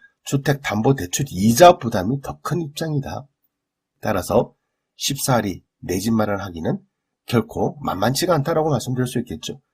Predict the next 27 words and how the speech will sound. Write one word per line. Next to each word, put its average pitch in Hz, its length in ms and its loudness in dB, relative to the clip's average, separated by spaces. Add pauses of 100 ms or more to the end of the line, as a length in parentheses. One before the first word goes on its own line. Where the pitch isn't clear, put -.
(420)
결국 120 480 4
앞으로의 139 460 4
부동산 135 380 0
가격은요. 95 640 -8 (480)
부동산 180 400 6
가격 143 440 0
폭락, 214 480 4 (220)
그렇죠? - 420 -4 (340)
부동산 170 520 4
가격의 110 540 -4
급격한 - 840 0
하락은 135 560 4
이제 95 280 2 (320)
좀 170 200 0
멈춰줄 151 480 2
수 156 140 -4
있는 110 240 2
것 113 80 2
같아요. - 280 -2 (520)
정부가 123 560 4 (100)
규제 123 200 6
완화 123 240 8
정책을 104 380 -2
계속 - 320 -10
쏟아내고 104 540 -2
있기 - 200 -8
때문에. 87 460 0